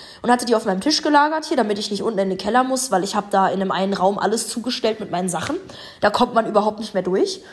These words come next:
Und hab mir wirklich nur das, was man wirklich, diese existenznotwendigen Dinge quasi rausgesucht.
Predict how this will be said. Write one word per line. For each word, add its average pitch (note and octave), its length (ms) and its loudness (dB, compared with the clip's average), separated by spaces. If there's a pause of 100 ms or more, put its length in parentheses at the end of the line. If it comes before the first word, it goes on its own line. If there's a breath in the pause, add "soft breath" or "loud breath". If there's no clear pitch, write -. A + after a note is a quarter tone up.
(260 loud breath)
Und B3 120 2
hab D#4 100 2
mir C#4 140 2
wirklich F4 280 2
nur E4+ 200 4
das, F4+ 300 2
was C#4 160 -2
man B3+ 120 0
wirklich, D#4+ 280 -2
diese B3 240 0
existenznotwendigen C4 1080 0
Dinge G3+ 380 2 (440 loud breath)
quasi G3 460 4
rausgesucht. F#3 760 0